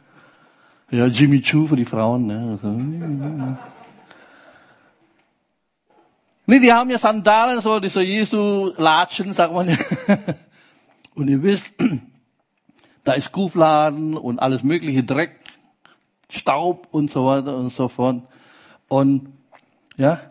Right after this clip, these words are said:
da kommt sowas zwischen den Zehen, ja. Unsägliche Dinge leben da drin. Ja.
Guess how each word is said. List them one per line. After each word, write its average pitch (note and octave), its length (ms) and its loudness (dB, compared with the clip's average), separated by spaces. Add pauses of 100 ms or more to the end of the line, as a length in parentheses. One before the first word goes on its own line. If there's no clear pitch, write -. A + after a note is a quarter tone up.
(1300)
da C#3+ 200 2
kommt F#3+ 260 -2
sowas F#3 440 -2
zwischen F#3 320 -6
den D#3+ 160 -4
Zehen, A#2 520 -4
ja. B2+ 320 -2
Unsägliche G3 720 2
Dinge F3+ 280 0
leben C3 300 2
da A2+ 120 -2
drin. G2+ 240 -14 (1040)
Ja. C3+ 380 0